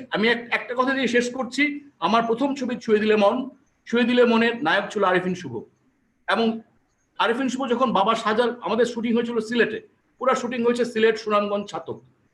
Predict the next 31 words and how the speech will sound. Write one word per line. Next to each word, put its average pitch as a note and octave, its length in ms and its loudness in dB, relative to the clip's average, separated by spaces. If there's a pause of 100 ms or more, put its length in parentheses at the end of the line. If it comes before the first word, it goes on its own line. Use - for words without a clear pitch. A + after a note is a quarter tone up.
(300)
সিলেটে B3+ 360 2
যখন A#3+ 340 2
বাবা G#3+ 260 2
শাহজালাল A3 500 2
রাদিউল্লাহু G#3 520 2
আনহুর A3+ 420 0
মাজার F3 640 0 (280)
জিয়ারত A3 480 2
করে G#3 460 2 (120)
আরিফিন G3+ 360 0
শুভ G3+ 280 0
বের F#3+ 180 4
হচ্ছিলেন A3 340 0
মাইক্রোবাস E3+ 520 0
দিয়ে, D3+ 240 0 (320)
তিনি F#3+ 120 -2
আমার F3+ 280 2
দিকে F#3 180 -4
তাকিয়ে F3 380 0
বলেছিলেন, E3+ 720 2
"আনন্দ, D#3 460 0 (540)
আমার G3+ 300 0
মাজার F3 420 2
জিয়ারত F#3 380 2
শেষ - 460 -8
হয়নি, B2 320 -4 (420)
আমি F#3 200 0
আরেকজনের F#3+ 640 0
কবর D3+ 340 0
জিয়ারত C#3 420 -2
করব। A#2 340 -8